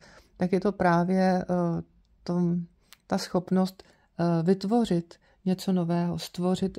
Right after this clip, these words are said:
něco nového, novou, eh,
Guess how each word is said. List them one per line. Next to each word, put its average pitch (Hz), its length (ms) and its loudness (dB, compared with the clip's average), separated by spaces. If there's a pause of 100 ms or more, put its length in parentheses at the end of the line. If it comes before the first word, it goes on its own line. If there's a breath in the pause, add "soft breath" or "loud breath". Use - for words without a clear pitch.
něco 170 480 -2 (300 soft breath)
nového, 165 580 -2 (280)
novou, 185 460 2 (260)
eh, 170 40 0